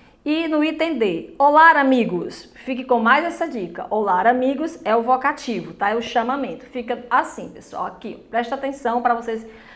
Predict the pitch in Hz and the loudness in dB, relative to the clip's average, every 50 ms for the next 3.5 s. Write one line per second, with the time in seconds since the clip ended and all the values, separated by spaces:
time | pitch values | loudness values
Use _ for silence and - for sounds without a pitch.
0 | - _ - 226 220 220 220 220 220 - 233 233 214 214 202 202 190 196 233 269 | -20 _ 2 2 4 4 2 -2 -2 -2 -4 -2 -2 -2 -2 0 2 4 6 6
1 | 277 277 277 269 269 - - 254 254 240 233 226 220 208 214 226 247 254 254 247 | 6 6 4 2 2 2 2 2 2 2 0 -4 -4 -4 -2 -2 -2 -2 -4 -2
2 | 233 247 240 240 233 233 247 247 240 247 - 254 247 254 294 254 226 - - - | -2 -4 -2 0 0 2 2 2 0 0 -4 -4 -4 -4 -6 -8 -8 -12 -14 -14
3 | - 214 226 254 285 302 - - - | -10 -6 -4 -4 -4 -4 -6 -12 -18